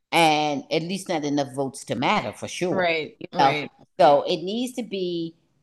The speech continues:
Speaker 1: um, it's gonna be whoever the next one is, um, putting Parvati's name in their mouth.
Speaker 2: Right.
Speaker 1: You know, and I forget who that was,
Speaker 2: I'm
Speaker 1: but
Speaker 2: trying to
Speaker 1: whoever it
Speaker 2: think.
Speaker 1: was.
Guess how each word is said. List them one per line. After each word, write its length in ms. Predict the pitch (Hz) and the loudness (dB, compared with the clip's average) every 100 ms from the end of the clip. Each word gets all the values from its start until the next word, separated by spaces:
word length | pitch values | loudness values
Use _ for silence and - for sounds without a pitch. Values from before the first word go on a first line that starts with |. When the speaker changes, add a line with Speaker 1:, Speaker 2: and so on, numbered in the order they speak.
| _ 110 _ | _ -20 _
Speaker 1:
um, 540 | 139 147 135 131 123 120 - _ - | 2 2 2 -4 -6 -10 -20 _ -2
it's 220 | 170 - | -2 -2
gonna 260 | 202 240 240 | -2 -2 -2
be 180 | 202 185 | -4 -8
whoever 640 | 160 170 - 170 151 165 156 - _ | -8 -10 2 2 2 -2 -4 -18 _
the 140 | 135 143 | -6 -2
next 340 | 151 160 - | 0 0 -2
one 240 | 165 143 127 | -2 -2 -2
is, 480 | 156 151 135 127 127 - _ _ _ _ | 0 0 0 -2 -6 -16 _ _ _ _
um, 460 | 143 147 139 131 123 _ | 2 4 4 -2 -4 _
putting 260 | 220 160 131 | -2 -2 -4
Parvati's 560 | 202 156 135 123 120 127 | 4 6 6 0 -8 -4
name 280 | 120 117 | -2 -2
in 100 | 113 | -2
their 140 | 113 101 | -2 -4
mouth. 280 | 101 85 - _ _ _ _ _ _ | -6 -10 -14 _ _ _ _ _ _
Speaker 2:
Right. 380 | 196 170 160 - _ _ _ _ | -4 -4 -4 -12 _ _ _ _
Speaker 1:
You 180 | 151 170 | 2 4
know, 300 | 165 156 160 - - | 8 8 6 0 2
and 200 | 139 143 | 4 4
I 160 | 143 147 | 4 0
forget 380 | - 156 180 143 | -2 -2 -2 -2
who 300 | - 196 165 | -2 -2 6
that 260 | 165 135 | 6 6
was, 580 | 156 196 139 104 92 - _ _ _ | 4 4 4 2 -4 -14 _ _ _
Speaker 2:
I'm 200 | 185 277 | 6 6
Speaker 1:
but 20 | |
Speaker 2:
trying 220 | 247 254 190 | 6 4 4
to 40 | |
Speaker 1:
whoever 140 | 190 180 | 6 4
it 40 | |
Speaker 2:
think. 140 | 220 196 | 2 2
Speaker 1:
was. 300 | 180 120 | 2 2